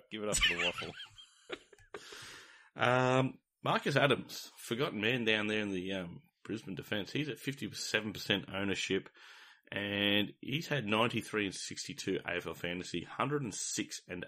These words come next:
Speaker 2: eighty-one in Supercoach. So I'm looking at him. Um, our boy, the Minge, is at fifteen percent ownership. He'll, he'll,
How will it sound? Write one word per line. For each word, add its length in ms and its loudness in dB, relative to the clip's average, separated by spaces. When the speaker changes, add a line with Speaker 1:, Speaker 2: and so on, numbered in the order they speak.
Speaker 2:
eighty-one 760 -4
in 100 -8
Supercoach. 800 -8
So 140 -4
I'm 140 2
looking 260 -2
at 160 -2
him. 380 0
Um, 640 2
our 100 6
boy, 360 8
the 100 2
Minge, 480 6
is 100 -10
at 120 -4
fifteen 640 0
percent 480 2
ownership. 540 0
He'll, 260 0
he'll, 240 4